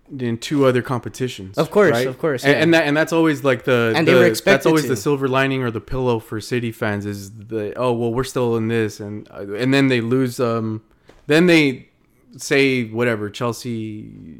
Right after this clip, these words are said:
Speaker 1: I mean, uh, Liverpool overtake them. "Oh, we're, we're in the semifinal." You know, th-,
Speaker 2: Mm-hmm.
Speaker 1: there's, there's always, "We're in this," right?
Speaker 2: We're top of the league.
Speaker 1: Barcelona have nothing.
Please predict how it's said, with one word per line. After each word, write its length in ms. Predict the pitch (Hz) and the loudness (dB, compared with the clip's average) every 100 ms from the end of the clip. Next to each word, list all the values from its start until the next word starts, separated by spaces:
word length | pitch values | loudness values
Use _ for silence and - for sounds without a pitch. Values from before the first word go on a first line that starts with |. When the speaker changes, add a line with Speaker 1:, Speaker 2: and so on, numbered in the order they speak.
| - - | -20 -6
Speaker 1:
I 120 | 123 | -2
mean, 240 | 123 117 | 0 0
uh, 80 | 110 | -2
Liverpool 640 | 107 113 110 120 110 107 113 | -4 -4 -6 -6 -6 -6 -6
overtake 360 | 113 110 113 | -8 -8 -10
them. 140 | 120 123 | -10 -4
"Oh, 180 | 131 127 | -2 -2
we're, 260 | 117 117 | -2 -4
we're 80 | 113 | -4
in 40 | |
the 60 | 117 | -6
semifinal." 680 | 107 113 101 - 104 104 110 _ _ _ _ | -6 -6 -6 -8 -10 -12 -14 _ _ _ _
You 100 | 123 | -4
know, 140 | 120 117 | 0 0
th-, 60 | 113 | -2
Speaker 2:
Mm-hmm. 140 | 160 | 0
Speaker 1:
there's, 200 | 175 139 | 0 0
there's 200 | 120 120 | -2 -2
always, 640 | 117 117 113 104 - - _ _ _ _ _ _ | -2 -2 -4 -6 -14 -20 _ _ _ _ _ _
"We're 340 | - - 113 113 | -20 -8 -2 -2
in 120 | 107 | -2
this," 280 | 95 92 - | -6 -10 -12
right? 160 | 101 | -10
Speaker 2:
We're 80 | 123 | -10
top 120 | - | -14
of 60 | - | -6
the 60 | 165 | -2
league. 80 | 143 | 2
Speaker 1:
Barcelona 520 | 175 202 180 185 190 | 4 6 6 6 4
have 260 | 139 113 101 | 2 0 0
nothing. 400 | 143 - 107 | -4 -4 -12